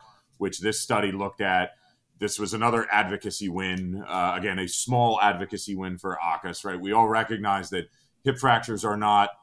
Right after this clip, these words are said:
hip replacements for arthritis, right? These patients are sicker. They have more medical comorbidities.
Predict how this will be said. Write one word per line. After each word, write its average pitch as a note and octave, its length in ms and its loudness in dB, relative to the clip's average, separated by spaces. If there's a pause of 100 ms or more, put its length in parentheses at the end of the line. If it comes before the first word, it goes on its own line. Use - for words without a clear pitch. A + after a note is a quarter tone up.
hip A2 120 -4
replacements G2 440 -6
for F#2+ 120 -4
arthritis, F2 520 -6
right? E2 180 -8
These F2 140 -16
patients F#2 440 -8
are D#2 60 -14
sicker. B2 540 -4 (340)
They D#2+ 80 -8
have F#2 180 -2
more F2+ 140 -2
medical A#2 400 0
comorbidities. A2 840 0